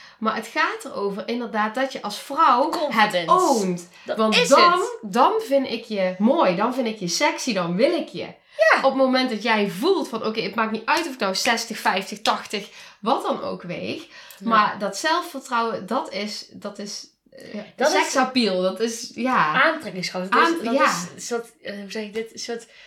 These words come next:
Speaker 2: dat is die uitstraling.
Speaker 1: Ja, dus het is, het is
Speaker 2: Ja.
Speaker 1: altijd goed. Je bent altijd goed wat je ook weegt. Op het moment dat jij er oké mee bent.
Speaker 2: Ja.
Speaker 1: Niemand anders hoeft er oké mee te zijn.
Speaker 2: Nee.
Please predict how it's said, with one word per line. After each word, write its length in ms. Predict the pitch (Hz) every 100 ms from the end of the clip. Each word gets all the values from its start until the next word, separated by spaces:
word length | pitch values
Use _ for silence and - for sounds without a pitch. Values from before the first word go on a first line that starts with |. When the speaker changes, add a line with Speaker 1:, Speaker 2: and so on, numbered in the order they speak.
| -
Speaker 2:
dat 180 | 277 330
is 60 |
die 120 | 226 -
uitstraling. 760 | 262 - 165 117 135 160 165 _ _ -
Speaker 1:
Ja, 440 | 269 440 277 - -
dus 180 | 262 277
het 120 | 294
is, 200 | 311 -
het 120 | 262
is 80 | 277
Speaker 2:
Ja. 60 | -
Speaker 1:
altijd 500 | 311 339 285 226 -
goed. 580 | - 381 339 294 302 -
Je 140 | 233
bent 320 | 226 285 320 -
altijd 560 | 254 330 359 254 233 -
goed 280 | 294 262
wat 320 | 185 208 311 -
je 100 | -
ook 220 | 220 -
weegt. 460 | 190 185 254 - - - - -
Op 140 | 320
het 80 | 247
moment 300 | 262 254 240
dat 140 | 220 185 185
jij 340 | 254 370 330
er 140 | 214
oké 380 | 190 185 247 349
mee 180 | 294 170
bent. 360 | - - - - _
Speaker 2:
Ja. 200 | _ _ _ _ _ _ _ _ _ _ _ _ _ _ _
Speaker 1:
Niemand 420 | 220 302 269 175
anders 340 | - 254 262 -
hoeft 180 | 196
er 120 | - 180
oké 280 | - 233
mee 200 | 262 196
te 140 | - 180
zijn. 440 | 175 180 185 180 _
Speaker 2:
Nee. 300 | 190 190 185